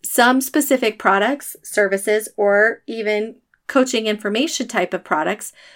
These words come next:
do very well in a downturn economy because people are seeking out the answers to whatever it is that your, your product solves, right? So think about that. Just really ask yourself through that.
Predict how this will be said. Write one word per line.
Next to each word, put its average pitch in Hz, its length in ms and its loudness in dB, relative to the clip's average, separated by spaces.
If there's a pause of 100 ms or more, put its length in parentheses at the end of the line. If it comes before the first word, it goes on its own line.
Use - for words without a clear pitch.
(180)
do 240 140 0
very 233 260 0
well 233 480 2
in 196 140 -2
a 190 60 -2
downturn 196 400 -2
economy 196 380 -2
because 196 300 -8
people 233 380 -6
are 190 140 -2
seeking 247 600 -2
out 180 340 -4
the 202 140 -4
answers 202 440 -2
to 190 220 -4
whatever 175 400 -4
it 175 60 -6
is 170 220 -6
that - 160 -8
your, 170 340 -6 (420)
your 202 180 -4
product 170 360 -6
solves, - 460 4 (240)
right? 214 420 -2 (260)
So 262 140 2
think 359 300 0
about 208 300 4
that. - 220 -8
Just 202 180 -6
really 240 300 -2
ask 214 280 -2
yourself 202 340 -2
through - 140 -6
that. - 180 -12